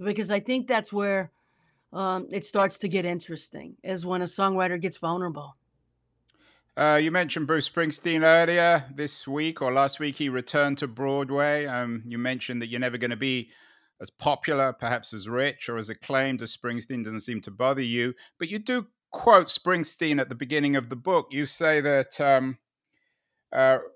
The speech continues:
Speaker 2: he, he sees r-, writing music as a, as a kind of an activity in a resh-, a repair shop, and he regards himself as a repair man. You like that. Talk to me a little bit about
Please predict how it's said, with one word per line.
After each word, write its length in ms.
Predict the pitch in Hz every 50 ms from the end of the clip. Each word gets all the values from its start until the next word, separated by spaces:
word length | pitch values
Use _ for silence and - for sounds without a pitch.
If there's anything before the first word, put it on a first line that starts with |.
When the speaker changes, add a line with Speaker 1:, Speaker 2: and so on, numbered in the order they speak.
| - _ _ _ _ _ _ _ _ _
Speaker 2:
he, 180 | - - 170 170
he 200 | - 143 196 185
sees 320 | - - 185 170 156 135
r-, 200 | 127 139 147 135 _ 131 131 131 120
writing 500 | 131 143 147 165 160 - 185 160 151 151
music 540 | 151 156 160 160 135 147 156 147 - -
as 140 | 156 139 117
a, 220 | 139 131 123 117 - - _ _ -
as 120 | 123 117
a 60 | 139 - _ _ _ _ _ _ -
kind 220 | - 175 151 143
of 80 | 135 127
an 120 | 143 139
activity 640 | 143 151 143 - - 165 165 139 151 143 - 160 147
in 60 | 139
a 80 | 135
resh-, 400 | 127 127 123 - - - - - - -
a 80 | 117 - _ _ _ -
repair 580 | 135 143 147 - - - - 190 185 180 175 160
shop, 400 | - - - 131 127 127 - _ _ - - - - -
and 120 | 143 147
he 120 | 156 170
regards 560 | 165 165 165 143 143 180 190 190 190 175 - -
himself 480 | 170 151 - - 180 165 156 147 - - -
as 200 | 139 151 143 123
a 80 | 156 139
repair 960 | 131 147 143 - _ _ _ _ _ _ - - - 208 190 180 165 165 151
man. 560 | 147 147 156 151 147 143 131 123 120 127 139 -
You 220 | 165 170 196 220
like 360 | 220 233 240 226 214 - 151 123
that. 280 | 123 110 113 - -
Talk 200 | - 269 247 156
to 80 | - 214
me 100 | 202 185
a 20 |
little 200 | 175 170 160 160
bit 140 | 147 151 143
about 280 | 139 135 143 143 139